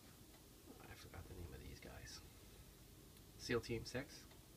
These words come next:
I believe. Um, most of these bo-, most of these Soldier Story figures are stock out of the box, with an exception of,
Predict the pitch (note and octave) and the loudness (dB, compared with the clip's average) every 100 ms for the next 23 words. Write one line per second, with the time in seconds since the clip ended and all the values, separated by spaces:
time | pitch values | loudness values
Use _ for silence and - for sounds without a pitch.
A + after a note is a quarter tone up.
0 | - - - - C#3 E3 - - - - | -12 -10 -4 0 2 2 0 -8 -12 -12
1 | - - - - - - - - - - | -12 -12 -12 -12 -12 -12 -12 -12 -10 -10
2 | - - - - - - - - - - | -10 -10 -10 -10 -10 -10 -10 -10 -10 -10
3 | - - - - - - - - - C3 | -10 -10 -10 -10 -10 -10 -10 -10 2 10
4 | B2+ A#2 A#2 D3+ F3 - D3 C3+ B2 - | 12 12 12 12 12 12 10 10 8 12
5 | A#2 A#2 A#2 A#2+ B2+ C#3+ - B2+ B2 - | 12 12 12 12 12 12 12 6 6 10
6 | A#2+ A2+ - A#2 A2 A2+ A2+ A2+ - - | 10 10 10 10 12 12 12 12 10 6
7 | G#2 G2+ - - - - - A2 G#2+ G#2+ | 8 6 2 -8 -6 6 12 12 12 12
8 | G#2 G#2 G2+ G#2+ G#2 - - A2 A2 A2 | 12 10 12 12 12 10 4 6 8 6
9 | G#2+ - A2+ - A2+ G#2+ G#2+ | 8 8 6 8 10 10 10